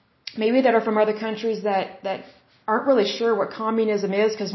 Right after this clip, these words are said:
maybe you've never had it in your country, or maybe it's just unheard of. The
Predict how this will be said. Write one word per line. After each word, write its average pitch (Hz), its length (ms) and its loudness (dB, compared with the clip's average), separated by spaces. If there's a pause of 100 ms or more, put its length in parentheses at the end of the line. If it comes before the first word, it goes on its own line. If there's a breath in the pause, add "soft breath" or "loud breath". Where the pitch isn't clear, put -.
maybe 202 160 0
you've 196 320 -4
never 185 140 0
had 196 200 2
it 214 80 0
in 220 40 -6
your 226 180 -2
country, 233 340 -2
or 180 140 -2 (500 loud breath)
maybe 208 220 4
it's 214 160 2
just 214 80 -4
unheard 220 340 2 (100)
of. 190 40 2 (1500 loud breath)
The 220 80 2